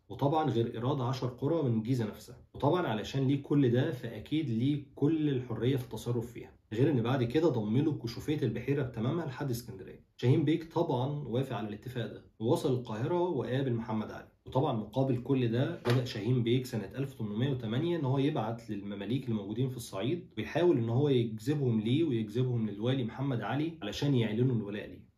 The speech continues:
دعوة شاهين بيك دي كانت ليها الأثر الكبير في كسر حدة المماليك، وبالتالي هدت شوية حركة القتل في الصعيد، وهدأت الحالة يعني إلى حد ما هدوء نسبي.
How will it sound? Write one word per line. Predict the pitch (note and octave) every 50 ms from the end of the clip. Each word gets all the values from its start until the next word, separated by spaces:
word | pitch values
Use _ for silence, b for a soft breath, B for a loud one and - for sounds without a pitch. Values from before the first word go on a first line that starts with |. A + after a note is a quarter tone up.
| _ -
دعوة | A#2 A#2+ C3+ E3+ F#3+ G3 F#3
شاهين | - A#2+ A#2 B2 E3+ D3
بيك | C3+ D3+ E3+ D3
دي | A#2+ A2 B2+ D#3+ F#3 F#3+ F3+ F#3 -
كانت | - C#3 D3+ D#3 D#3+ D3 - - -
ليها | B2 D3+ E3 D#3
الأثر | D3 A#2 - - D#3+ D3 - B2+ A2
الكبير | G#2 F#2+ F#2 - - A2 G#2+ B2 D#3+ F#3+ F#3+ - C3+
في | - - - A#2+
كسر | - - D3+ D3 - - C3 A#2+
حدة | - - - C#3 C#3 C3 B2 -
المماليك، | G#2 G2 G2 F#2+ F#2+ G2 - - - _ - -
وبالتالي | A2 A2+ - - D#3+ F#3+ G3+ D3
هدت | C3 - E3+ E3 -
شوية | - - B2 D3 D#3+
حركة | - - D#3+ D#3 D3 B2+ - -
القتل | A#2+ A2 A2 C#3 C#3 - B2+
في | -
الصعيد، | - - - G#2 F#2+ F2+ F#2 - - _ -
وهدأت | G#2 G#2+ A2 A#2+ - D#3+ D3+ B2+ A#2+
الحالة | A#2 G2 - - D3 D#3 C#3+ B2
يعني | A#2 C3+ D3 D#3 D3 C#3+ C3 A#2
إلى | A2 A2
حد | G#2+ - D3+ C#3+ B2+
ما | A#2 A2 A2+ C3+ B2+ A#2+
هدوء | A#2+ A#2 A#2+ A2+ A2
نسبي. | G2 - - - -